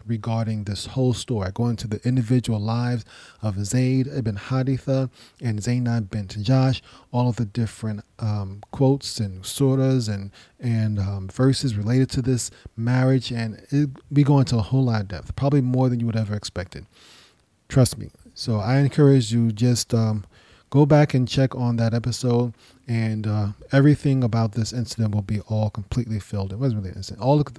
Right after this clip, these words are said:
everything about this event will be completely filled in, and you'll have a whole bunch of information about it. So because I've already discussed, I'm not gonna really get into much more about, uh, the Prophet's marriage to Zainab bint Jahsh.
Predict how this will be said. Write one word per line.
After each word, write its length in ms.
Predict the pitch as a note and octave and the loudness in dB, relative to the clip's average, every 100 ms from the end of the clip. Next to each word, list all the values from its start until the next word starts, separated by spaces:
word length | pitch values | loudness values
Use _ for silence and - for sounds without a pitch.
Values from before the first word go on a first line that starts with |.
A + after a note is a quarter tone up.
| - | 0
everything 240 | D3+ D#3 D#3 | 4 6 6
about 220 | C3+ B2+ | 4 4
this 160 | B2+ - | 2 0
event 500 | A#2+ G2+ B2+ G#2 - | -2 0 -4 -4 -6
will 80 | |
be 140 | G#2 A2 | -4 -4
completely 480 | G2+ G2 D3+ C#3+ C#3+ | -6 -4 -2 -2 -4
filled 340 | - B2+ A#2 | -2 -2 0
in, 260 | A#2 A2+ A2 - - _ | -2 -2 -4 -14 -20 _
and 100 | A2 | -2
you'll 200 | G#2 A#2 | 0 0
have 280 | F#2+ A2 G2+ | 0 -2 -4
a 60 | F#2+ | -4
whole 180 | A#2+ | -4
bunch 220 | A2 A2 G#2 | -2 -4 -4
of 60 | |
information 480 | G2 - G2+ F#2+ F#2 | -8 -8 -10 -10 -10
about 260 | F#2+ F2+ F2+ | -10 -10 -10
it. 80 | |
So 280 | F#2 A2 G2+ - - - - _ _ _ _ _ _ _ _ - | -6 -4 -6 -8 -20 -20 -20 _ _ _ _ _ _ _ _ -6
because 320 | B2+ D#3 D3+ | 6 8 10
I've 200 | D3 C3+ | 10 8
already 180 | C3 C3 | 6 4
discussed, 340 | - B2 A2+ | 2 0 2
I'm 80 | A#2 | 2
not 140 | B2 | 2
gonna 140 | B2 A2+ | 2 0
really 200 | A2 G#2 | 0 0
get 120 | G#2+ | -2
into 440 | G#2+ G2 G#2 G2 - | -4 -4 -6 -6 -8
much 320 | G#2+ G#2+ - | -6 -4 -4
more 300 | G#2 F#2+ F#2 - | -6 -6 -6 -10
about, 320 | G#2 F#2 F#2+ F#2+ _ - - | -10 -6 -6 -8 _ -20 -10
uh, 140 | G2 | -8
the 140 | F#2+ F#2+ | -8 -6
Prophet's 340 | A#2 G#2+ G2 | -4 -4 -4
marriage 300 | G#2 G2 G2 | -4 -4 -4
to 100 | - | -6
Zainab 400 | F#2+ G2+ F#2+ F#2 | -6 -6 -6 -8
bint 180 | G2 F2+ | -10 -10
Jahsh. 420 | - E2 E2+ - | -8 -10 -10 -16